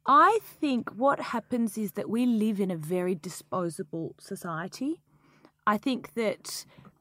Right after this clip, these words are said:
go back twenty or thirty years ago, people would bake at home and, you know, you'd ha-, you'd spend the time baking and cooking, or you'd buy one new pair of shoes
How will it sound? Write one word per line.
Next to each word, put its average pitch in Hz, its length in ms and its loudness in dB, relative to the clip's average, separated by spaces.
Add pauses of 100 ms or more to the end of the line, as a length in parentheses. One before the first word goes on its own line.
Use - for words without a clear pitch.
(240)
go 254 240 6
back 208 400 4
twenty 220 420 2
or 190 60 2
thirty 180 320 0
years 180 320 -4
ago, 165 400 -4 (1080)
people 240 320 0
would 175 260 2
bake 214 340 6
at 202 80 0
home 185 680 2 (100)
and, 165 360 -6 (360)
you 208 80 2
know, 196 80 4
you'd 185 240 0
ha-, 185 160 -4
you'd 214 180 0
spend 254 340 4
the 208 60 2
time 208 360 4
baking 185 500 -2
and 240 100 -6
cooking, 160 540 -6
or 196 260 2 (440)
you'd 214 260 0
buy 214 480 10
one 220 380 8
new 220 140 6
pair 185 220 0
of 160 100 -2
shoes 165 460 -6